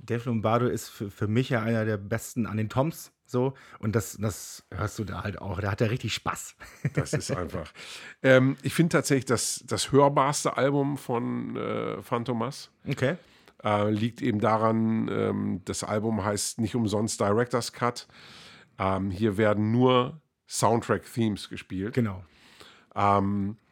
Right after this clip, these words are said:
Speaker 2: fand
Speaker 1: Und die werden, und die werden richtig zerfickt.
Speaker 2: Und
Speaker 1: <laughs>
Speaker 2: das Schöne ist tatsächlich, dass, dass die meisten eben super atmosphärisch anfangen und, und so, so einen schönen Spannungsbogen aufbauen,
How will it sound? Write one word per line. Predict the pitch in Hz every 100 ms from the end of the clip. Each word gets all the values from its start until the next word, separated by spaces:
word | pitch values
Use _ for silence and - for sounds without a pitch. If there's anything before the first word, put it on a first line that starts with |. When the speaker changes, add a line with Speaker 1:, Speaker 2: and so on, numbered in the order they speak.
| _ _ - _ _ _ _ _ _ _ _
Speaker 2:
fand | - - 117
Speaker 1:
Und | 151
die | 151
werden, | 143 135 131
und | 151
die | 131
werden | 123 123
richtig | 123 - 123
zerfickt. | - - - - - - -
Speaker 2:
Und | 117 120 - - -
Speaker 1:
<laughs> | 135 - - 156
Speaker 2:
das | 131 -
Schöne | - 175 214
ist | -
tatsächlich, | 123 - 110 98
dass, | 107 95 - - - -
dass | 104
die | -
meisten | 110 101 139 - -
eben | 135 120 110 - - -
super | 92 92 165 196 147 60
atmosphärisch | 120 117 - 123 113 120 110
anfangen | 120 143 135 95 107 127
und, | 110 101 101 101 -
und | - 107 104
so, | - 101 92
so | 101
einen | 101
schönen | - - 127 123
Spannungsbogen | - 120 123 143 - - 131 123
aufbauen, | - 135 - 117 117 120 120